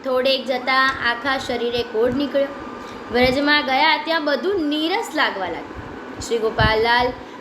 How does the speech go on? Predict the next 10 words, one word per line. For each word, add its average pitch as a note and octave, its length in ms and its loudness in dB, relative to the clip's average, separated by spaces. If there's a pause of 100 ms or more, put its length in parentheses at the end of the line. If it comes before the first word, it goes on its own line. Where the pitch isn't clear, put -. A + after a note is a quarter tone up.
મુખ B3+ 300 0
ફેરવીને D4 720 0
બેઠા A#3 480 -2
છે - 160 -8 (600)
અને C4+ 200 2
કહ્યું, C4+ 400 2 (420)
"જો C#4+ 180 8
દર્શન F#4 500 2
કરવા E4+ 340 4
હોય C#4 380 0